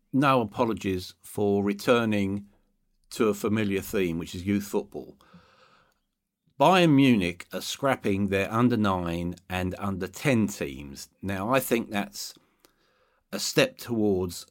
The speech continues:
sanity. But it wouldn't be allowed in England because of that wretched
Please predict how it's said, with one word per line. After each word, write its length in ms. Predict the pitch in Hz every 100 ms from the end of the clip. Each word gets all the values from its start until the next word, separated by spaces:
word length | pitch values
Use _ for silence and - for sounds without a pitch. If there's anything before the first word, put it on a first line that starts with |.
| _ _
sanity. 720 | - - 131 95 - 69 64 - _ _ _ _ _ _ _ _ _ _ _ _ _ _ _ -
But 340 | 104 - - _ _ _ -
it 140 | 104
wouldn't 360 | 107 143 165 131
be 120 | 170
allowed 380 | 151 87 87 90
in 100 | 90
England 580 | 117 113 73 71 101 - _ _ _ _ -
because 300 | 101 117 98
of 100 | 101
that 160 | 98
wretched 720 | 110 107 143 - - 90 87